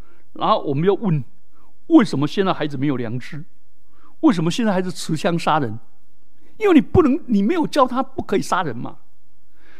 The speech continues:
那为什么十三岁就为人父母了？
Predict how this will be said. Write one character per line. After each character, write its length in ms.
那 80
为 160
什 180
么 240
十 180
三 220
岁 300
就 140
为 180
人 180
父 220
母 220
了？ 180